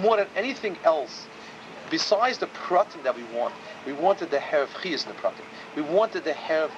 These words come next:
of, of a likus in the pratim, because that makes a person in, in, in,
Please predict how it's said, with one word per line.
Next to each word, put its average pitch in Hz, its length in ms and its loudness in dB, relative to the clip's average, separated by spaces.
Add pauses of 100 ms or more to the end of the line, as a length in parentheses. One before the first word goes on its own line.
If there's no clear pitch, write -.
of, 127 360 2
of 123 100 0
a 127 60 4
likus 160 340 0
in 117 60 -8
the 107 80 -6
pratim, - 340 -2 (320)
because 151 380 0 (360)
that 226 300 6
makes 190 260 -4
a 170 40 -2
person 160 500 -2 (500)
in, 147 120 0
in, 147 260 -2
in, 143 100 -2